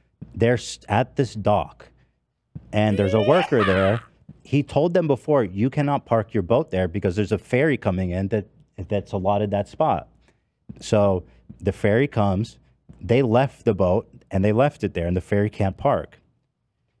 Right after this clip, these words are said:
So he starts moving the boat. He starts untying it and pushing it away. And then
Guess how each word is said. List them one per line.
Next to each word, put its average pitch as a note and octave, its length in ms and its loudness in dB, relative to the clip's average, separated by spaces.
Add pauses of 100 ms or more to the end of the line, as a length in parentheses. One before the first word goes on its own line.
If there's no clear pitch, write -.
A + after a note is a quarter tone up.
(1080)
So A#2+ 160 2
he C3+ 200 2
starts C#3+ 340 0
moving C3 360 4
the A#2+ 100 4
boat. A2+ 320 2 (140)
He G#2+ 120 -4
starts B2+ 360 -2
untying A#2+ 600 0
it B2 160 2
and F#2+ 200 -2
pushing A#2+ 380 0
it G2+ 80 2
away. F#2 440 2 (440)
And G2 180 -2
then C#3 260 2